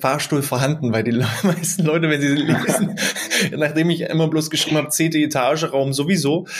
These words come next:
ähm, kam oftmals, "Ja, ist denn auch ein Fahrstuhl vorhanden?" <laughs> Deswegen schreibe ich das sicherheitshalber inzwischen schon, ähm, davor. Ja. Äh, wir haben jetzt Kraft, wir haben jetzt Ausdauer. Lass uns mal noch eine dritte machen. Und den Rest, äh,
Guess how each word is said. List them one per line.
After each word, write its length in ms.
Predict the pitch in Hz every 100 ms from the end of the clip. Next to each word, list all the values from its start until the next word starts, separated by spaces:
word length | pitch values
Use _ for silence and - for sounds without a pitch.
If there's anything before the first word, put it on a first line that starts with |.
| - - -
ähm, 520 | 139 139 143 143 139 -
kam 220 | 143 135
oftmals, 500 | - 147 - 135 131
"Ja, 180 | - 123
ist 160 | 120 -
denn 100 | 135
auch 140 | 123
ein 80 | 131
Fahrstuhl 400 | - 139 165 147
vorhanden?" 800 | 147 208 - 196 175 202 - 190 -
<laughs> 120 | - 156
Deswegen 460 | 143 160 160 147
schreibe 240 | 160 139 151
ich 60 |
das 120 | 143 139
sicherheitshalber 520 | 160 165 156 151 151
inzwischen 320 | 139 - -
schon, 380 | - 143 143 139
ähm, 420 | 98 123 123 131 131
davor. 400 | - - - - - - - - -
Ja. 200 | - - - - - - -
Äh, 400 | 135 147 147 143 -
wir 160 | 101 139
haben 80 |
jetzt 120 | 156 -
Kraft, 240 | 185 190
wir 60 | 175
haben 80 |
jetzt 120 | 165 139
Ausdauer. 520 | 135 - 120 110 110 - _ _ _ -
Lass 300 | 147 156 185
uns 120 | 170
mal 80 | 180
noch 100 | 170
eine 140 | 165
dritte 280 | 160 175 202
machen. 440 | 185 190 226 233 - _ _ _ -
Und 180 | 156
den 100 | 160
Rest, 320 | 147 156 -
äh, 60 | -